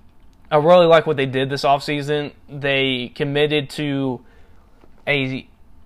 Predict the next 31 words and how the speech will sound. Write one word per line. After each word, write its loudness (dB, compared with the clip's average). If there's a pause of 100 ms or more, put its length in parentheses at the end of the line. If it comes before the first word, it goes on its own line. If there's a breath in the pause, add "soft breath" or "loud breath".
(480)
similar 0
style 4
of -2
offense -2
to -6
Baltimore, 0
a -6
ground -4
and -8
pound -2
offense, -2 (460 soft breath)
which 0
I -2
think -4
is -6 (560)
going -2
to, -8
gonna -2
pay, -2
uh, -2
some -8
big 0
dividends -6 (380 soft breath)
for -2
the -8
Indianapolis -6
Colts, -4 (380)
because 0
their 0
offensive 2
line, -2